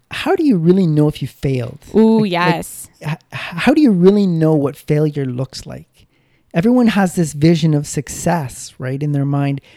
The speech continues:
Speaker 1: but trying something and discovering you don't like it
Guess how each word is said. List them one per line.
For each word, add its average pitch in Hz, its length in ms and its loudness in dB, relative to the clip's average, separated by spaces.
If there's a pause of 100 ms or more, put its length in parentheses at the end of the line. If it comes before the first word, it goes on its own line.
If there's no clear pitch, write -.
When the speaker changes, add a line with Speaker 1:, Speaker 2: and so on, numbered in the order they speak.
(260)
Speaker 1:
but 190 200 0 (1040)
trying 285 440 2
something 190 680 -4 (380)
and 175 160 0
discovering 233 880 -2
you 180 100 -2 (140)
don't 160 360 0
like 143 460 -4
it - 300 -12